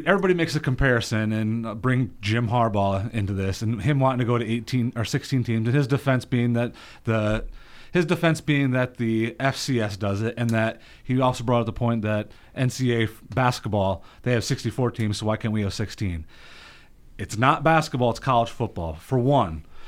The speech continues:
college football regular season means more than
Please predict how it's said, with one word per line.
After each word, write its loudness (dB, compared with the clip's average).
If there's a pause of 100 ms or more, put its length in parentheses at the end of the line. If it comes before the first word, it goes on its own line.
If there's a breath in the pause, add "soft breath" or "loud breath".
(260 soft breath)
college 2
football 2
regular 2
season 0
means 2
more 4
than -2